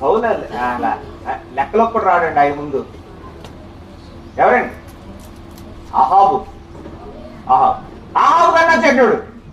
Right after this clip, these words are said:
మనషే. అంటే బైబిల్లో అహాబు బాగా చెడ్డోడండి. అహాబు కన్నా చెడ్డోడు మనిషే అండి. ఆ మనిషే, మనిషే చెడ్డోడు. అలాగే బైబిల్లో చెడ్డోళ్ళు ఇంకా ఉన్నారంటే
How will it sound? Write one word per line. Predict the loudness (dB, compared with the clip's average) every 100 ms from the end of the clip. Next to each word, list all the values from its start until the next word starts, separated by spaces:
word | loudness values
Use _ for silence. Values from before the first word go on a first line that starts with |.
| -20 -20 -20 -20 -20 -20 -14 -2
మనషే. | -2 0 0 0 -2 -16 -20 -20 -20 -20 -20 -20 -20 -20 -20 -18 -18 -18 -18 -4
అంటే | 2 4 4
బైబిల్లో | 6 6 6 6 6 4 0 2
అహాబు | 6 6 4
బాగా | 4 4 2
చెడ్డోడండి. | 0 0 0 -2 -10 -16 -16 -16 -16 -18 -20 -4 2
అహాబు | 4 6 6
కన్నా | 4 4
చెడ్డోడు | 4 2 0
మనిషే | 0 0 2 0
అండి. | -2 -12 -20 -18 -8
ఆ | -4
మనిషే, | -2 -4 -4 0 4 4 2 -6 -18 -20 -20 -20 -4
మనిషే | -2 0 0 0 0
చెడ్డోడు. | -4 -2 -4 -4 -16 -20 -20 -20 -2 2
అలాగే | 4 4
బైబిల్లో | 6 6 4
చెడ్డోళ్ళు | 2 2 2 2
ఇంకా | 4 4
ఉన్నారంటే | 4 4 2 2 2 2 0